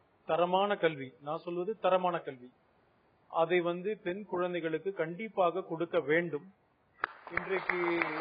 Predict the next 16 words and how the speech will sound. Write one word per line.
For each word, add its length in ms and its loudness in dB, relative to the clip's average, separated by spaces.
கல்வி 380 2
என்பது 380 4
அனைவருக்கும், 680 2
ஏன் 180 2
ஆண்களுக்கே 540 4
கூட 180 2
பல 200 2
பேருக்கு 360 0
ஏழ்மையில 480 0
இருக்கிறவங்களுக்கு 540 -4
கிடைக்காம 440 0
போவதற்கு 480 -2
காரணம் 420 2
கல்வி 300 -2
வியாபாரமாகப்பட்டிருக்கிறதுனால 1500 0
தான் 200 0